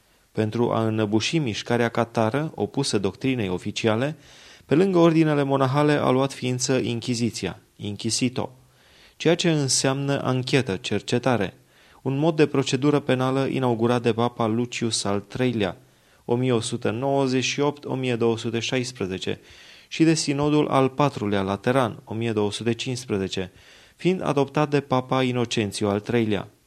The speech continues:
În opoziție cu procedura penală romană de până atunci în uz și în tribunalele bisericești în care judecătorul acționa numai sesizat de un acuzator,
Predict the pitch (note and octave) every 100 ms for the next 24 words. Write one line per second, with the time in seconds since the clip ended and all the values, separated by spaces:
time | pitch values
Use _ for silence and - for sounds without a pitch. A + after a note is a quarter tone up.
0 | _ _ _ _ _ _ _ _ - _
1 | _ _ _ - A2+ B2+ D#3 G3 G3+ F#3
2 | E3+ D#3+ D3 D3+ D3 D3 D3 A#2+ A2+ B2+
3 | B2+ G#2+ F#2+ F#2+ G2+ B2+ C3+ A2 G#2 G#2
4 | G#2+ A#2 C3 D#3 - G2+ G2 G2+ B2+ E3
5 | - - G2 G2 - G#2 G#2+ C3+ C3+ G#2
6 | F#2 F#2+ A2 G#2 - C3+ D3+ A#2 G#2 G#2
7 | G2+ G#2+ G#2 G#2 B2+ C#3 A#2 G2 - A2+
8 | A2 A#2+ C3+ G#2 - F#2 G2+ G#2 A#2 G#2+
9 | F#2 F#2 - G2+ G#2+ B2+ D3